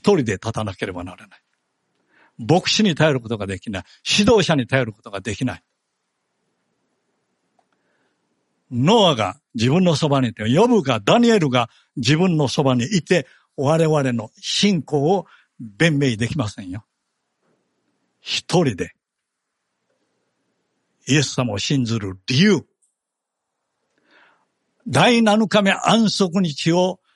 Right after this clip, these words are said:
守る理由を持っていなければならないんです。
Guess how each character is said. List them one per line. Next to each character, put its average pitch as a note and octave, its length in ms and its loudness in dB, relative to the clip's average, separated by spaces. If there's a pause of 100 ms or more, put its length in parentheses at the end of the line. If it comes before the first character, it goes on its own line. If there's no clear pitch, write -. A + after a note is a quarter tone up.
(140)
守 E3 420 2
る D#3+ 200 -4 (140)
理 B2 260 0
由 A#3 140 4
を D#3 420 0 (880)
持 C3+ 120 0
っ C3+ 40 -4
て - 400 -8 (340)
い A#2+ 80 -4
な A2+ 140 0
け A#2+ 140 -6
れ G2 100 -4
ば C3 240 -4 (680)
な G2 220 -4
ら G2+ 140 -6
な F2+ 120 -10
い F#2+ 40 -10
ん F#2+ 40 -12
で - 80 -18
す。 - 200 -20